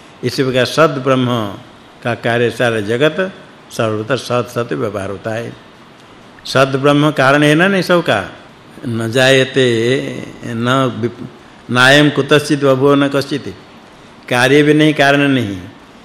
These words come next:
और कारण कैसे ब्रह्म कहें जन्मादि से, तो सोपाधिक ब्रह्म कारण होता है।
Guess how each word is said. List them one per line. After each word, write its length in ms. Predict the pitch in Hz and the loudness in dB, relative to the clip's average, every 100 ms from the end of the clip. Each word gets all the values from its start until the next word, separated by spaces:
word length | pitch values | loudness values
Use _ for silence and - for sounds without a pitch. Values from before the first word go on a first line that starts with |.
| - - | -20 -12
और 120 | 117 113 | -8 -4
कारण 380 | 120 123 135 | 0 0 0
कैसे 240 | 131 135 147 | 0 0 0
ब्रह्म 300 | 139 139 139 | 0 0 0
कहें 220 | 143 135 | 0 0
जन्मादि 460 | 131 135 135 135 135 | 2 2 2 0 0
से, 160 | 151 | 0
तो 220 | 151 180 185 - - - - - - | 0 -2 -6 -16 -20 -20 -20 -20 -16
सोपाधिक 760 | - - 131 139 139 123 113 113 | -12 -2 0 0 0 -2 -2 -6
ब्रह्म 440 | 107 113 110 113 | -4 -4 -4 -4
कारण 360 | - 117 107 107 | -4 -2 -4 -4
होता 300 | 101 98 123 | -8 -6 -4
है। 340 | 131 95 87 | -4 -6 -12